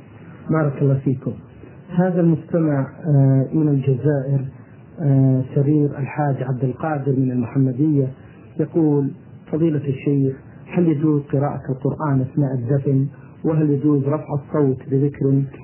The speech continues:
أو قراءة القرآن؟ أرجو الإفادة والتوجيه في هذا مأجورين.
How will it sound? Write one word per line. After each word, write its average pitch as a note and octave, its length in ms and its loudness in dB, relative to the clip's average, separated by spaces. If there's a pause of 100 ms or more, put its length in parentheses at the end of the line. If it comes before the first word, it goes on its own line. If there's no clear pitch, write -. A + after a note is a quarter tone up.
أو C#3 100 0
قراءة C3+ 480 -4
القرآن؟ C#3 1040 0 (260)
أرجو C#3+ 260 -2
الإفادة C3 540 0
والتوجيه C3+ 600 0
في C3+ 180 0
هذا B2+ 280 0
مأجورين. C3 640 0